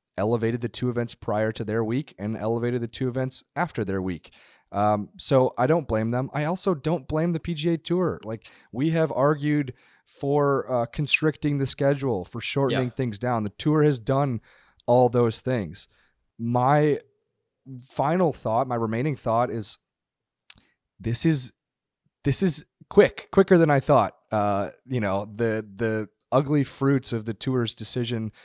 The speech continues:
Speaker 1: with its schedule, I didn't think we're gonna show up maybe until next year when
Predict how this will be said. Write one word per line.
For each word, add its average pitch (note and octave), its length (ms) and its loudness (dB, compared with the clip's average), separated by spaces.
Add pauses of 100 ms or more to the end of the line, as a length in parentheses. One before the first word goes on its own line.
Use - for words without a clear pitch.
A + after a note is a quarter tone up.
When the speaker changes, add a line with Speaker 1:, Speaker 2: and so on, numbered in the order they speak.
(220)
Speaker 1:
with A2+ 160 -4
its A2 140 -4
schedule, A#2 580 0 (300)
I A#2+ 60 2
didn't C#3 160 0
think C#3 140 -2
we're C3+ 100 -2
gonna B2 140 -2
show A#2+ 260 -2
up A#2 180 0
maybe G#2 300 -2
until G2+ 340 -2
next F#2+ 360 -4
year F2 220 -4
when F2+ 300 -4